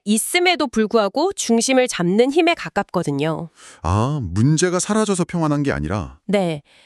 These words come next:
Speaker 1: 문제를 감당할 힘이 내 안에 있기 때문에 평안한 상태를 의미하는 거죠.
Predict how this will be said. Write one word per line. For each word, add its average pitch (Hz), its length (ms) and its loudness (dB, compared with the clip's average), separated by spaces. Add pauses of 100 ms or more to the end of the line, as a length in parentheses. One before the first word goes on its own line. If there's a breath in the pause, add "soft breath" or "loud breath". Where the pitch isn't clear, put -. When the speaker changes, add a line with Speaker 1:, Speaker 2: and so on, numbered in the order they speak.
(160 soft breath)
Speaker 1:
문제를 262 440 2
감당할 254 560 -2
힘이 269 720 0
내 208 240 0
안에 196 340 2
있기 196 240 -2
때문에 359 400 2
평안한 381 420 2
상태를 320 400 0
의미하는 202 720 2
거죠. 160 640 -4